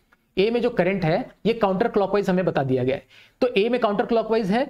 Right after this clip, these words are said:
और time के साथ वेरी नहीं कर रहा है, ये हमने देख लिया। ए में टा-, current जो है, वो टाइम के साथ वेरी नहीं कर रहा है। There is a constant current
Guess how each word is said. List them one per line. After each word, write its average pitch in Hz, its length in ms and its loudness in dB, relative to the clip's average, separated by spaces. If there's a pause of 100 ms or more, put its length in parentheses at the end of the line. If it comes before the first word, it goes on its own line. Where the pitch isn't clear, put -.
(100)
और 185 180 -2
time 180 160 0
के 185 80 0
साथ 214 140 0
वेरी 151 300 0
नहीं 143 180 0
कर 139 100 0
रहा 131 100 -4
है, 135 60 -2
ये 190 80 2
हमने 185 160 0
देख 151 200 -2
लिया। 123 160 -4 (160)
ए 196 140 0
में 240 320 -2 (260)
टा-, - 180 0
current 185 240 0
जो 185 80 0
है, 196 60 0
वो 208 120 0
टाइम 180 280 0
के 180 80 0
साथ 185 140 0
वेरी 160 260 0
नहीं 151 140 -2
कर 143 120 -2
रहा 131 100 -2
है। 123 60 -12 (280)
There 214 180 2
is 240 80 -2
a 185 100 2
constant 240 400 -2
current 220 320 0